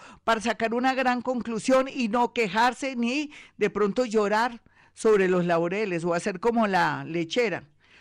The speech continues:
llorar sobre la leche derramada. Vamos a mirar aquí a los nativos de Géminis y su horóscopo. Hoy el horóscopo está pesadillo, pero no importa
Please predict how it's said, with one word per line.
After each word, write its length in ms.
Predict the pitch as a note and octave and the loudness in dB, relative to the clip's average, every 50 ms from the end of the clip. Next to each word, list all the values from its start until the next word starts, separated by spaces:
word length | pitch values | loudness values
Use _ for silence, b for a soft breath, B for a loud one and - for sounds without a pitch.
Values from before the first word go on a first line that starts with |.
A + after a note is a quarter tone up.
| b b b | b b b
llorar 600 | E3+ D#3+ D#3 G3 G#3 G3 G3 G3+ G#3+ A3+ A#3+ A3+ | -18 -6 0 2 2 4 4 4 2 2 2 0
sobre 360 | - B3+ A#3+ A3 G3 F#3+ F#3 | 2 2 4 4 4 4 2
la 140 | F3+ F3 E3+ | 2 0 0
leche 380 | E3+ F3 G3 G#3 G3 - G#3 F#3+ | 0 0 -2 -2 -2 -2 -2 0
derramada. 680 | F3+ E3+ D#3+ D3 D3+ D3+ D3+ D3+ C#3+ C#3 C#3 C#3+ C#3 C#3+ | 2 0 0 0 -2 -4 -4 -4 -4 -6 -6 -8 -6 -4
Vamos 340 | F3 G#3+ B3 C#4 C#4+ - | -2 -2 -2 -2 -4 -4
a 60 | D4+ D4+ | -4 -2
mirar 480 | C4+ B3+ B3 B3 A#3 C4+ C#4+ D#4+ D4+ | -2 -2 -4 -2 -2 -2 -2 -2 -2
aquí 460 | C4+ A#3 - - - B3 A#3+ B3 B3+ B B B B B B | -2 -4 -4 -6 -8 -8 -8 -8 -10 B B B B B B
a 140 | - A3+ | 0 0
los 180 | A#3 A3+ A#3 A3+ | 2 2 2 2
nativos 500 | A3 A3+ A3+ - C4+ C4+ B3+ B3 B3+ A3 | 2 0 0 -2 -2 0 2 2 2 2
de 140 | A3 A#3+ A3+ | 0 -2 -2
Géminis 580 | - - C4+ C4 B3+ C4 C4 C4 C4 - - B3+ - | -2 0 0 0 2 0 -2 -2 -4 -6 -8 -12 -8
y 160 | B3+ C4+ C#4 | -6 -6 -6
su 180 | C#4 - C#4 C4 | -4 -2 0 2
horóscopo. 640 | B3 B3 A#3+ B3+ B3+ B3+ - - A#3+ G#3+ F#3 G#3 G3+ | 2 4 4 2 2 0 -2 -4 -6 -4 -4 -4 -4
Hoy 340 | G3+ G#3+ A#3+ C4 C#4+ D4 | -2 0 0 0 0 -2
el 100 | D4 D4 | -2 -2
horóscopo 420 | C#4 B3+ G#3+ A3+ A3+ - - B3+ - | -2 -2 -2 -2 -4 -6 -8 -10 -8
está 220 | - - A3 - | -6 -6 -6 -4
pesadillo, 640 | - A#3 A#3 - A#3 G3+ G3 G3 G#3+ G3+ A3+ A#3 - | -4 -4 -4 -2 -2 -2 -2 -4 -4 -4 -4 -4 -4
pero 180 | - G#3 F#3+ F#3 | -4 -6 -4 -4
no 80 | G3 | -4
importa 540 | A#3 A#3+ G#3 - G3+ G3+ G3 - B3+ B3 | -4 -6 -4 -4 -4 -4 -4 -4 -6 -8